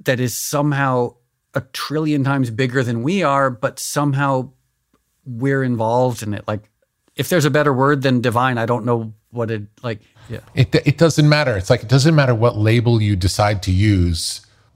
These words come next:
Speaker 2: I know exactly what you're talking about, and so did Sam. <laughs>
Speaker 1: He was still kinda, I could tell, he wa-, he and his wife were a little,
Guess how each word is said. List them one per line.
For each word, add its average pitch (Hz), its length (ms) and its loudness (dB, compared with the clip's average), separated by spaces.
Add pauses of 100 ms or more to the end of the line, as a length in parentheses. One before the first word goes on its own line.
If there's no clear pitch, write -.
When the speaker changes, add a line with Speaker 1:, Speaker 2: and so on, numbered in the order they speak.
(200)
Speaker 2:
I 117 100 4
know 120 120 2
exactly 98 520 0
what 95 180 0
you're 101 120 2
talking 92 400 0
about, 80 440 0 (360)
and 104 140 0
so 107 180 0
did 90 160 0
Sam. 73 380 -4 (440)
<laughs> - 60 0 (1400)
Speaker 1:
He 202 140 2
was 196 120 2
still 190 200 0
kinda, 160 280 0
I 160 60 0
could 151 160 -2
tell, 160 160 2
he 139 120 2
wa-, 147 80 2
he 156 240 0
and 175 80 2
his 165 100 0
wife 135 300 0
were 131 60 -4
a 123 60 -4
little, 135 300 -4